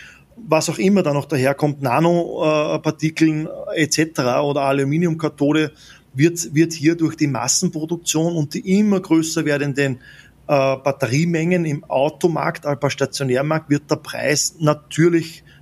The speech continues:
nach unten gehen, was auch gut ist, weil sich diese Anlagen immer, immer mehr rechnen. Also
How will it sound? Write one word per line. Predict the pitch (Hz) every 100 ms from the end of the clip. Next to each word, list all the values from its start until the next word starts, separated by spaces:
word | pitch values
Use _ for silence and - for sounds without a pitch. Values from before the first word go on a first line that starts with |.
| -
nach | 143 117
unten | 180 190 180
gehen, | 233 - - - -
was | 143 -
auch | 147 -
gut | 135 160
ist, | 196 -
weil | 156
sich | 143 156
diese | - 160 -
Anlagen | 123 156 160 156 170 165 - - _
immer, | - 180 185 180 180 -
immer | 156 160 151
mehr | 139 131 127
rechnen. | 117 - 120 - _ _ _ _ _ _ _ - -
Also | 123 131 123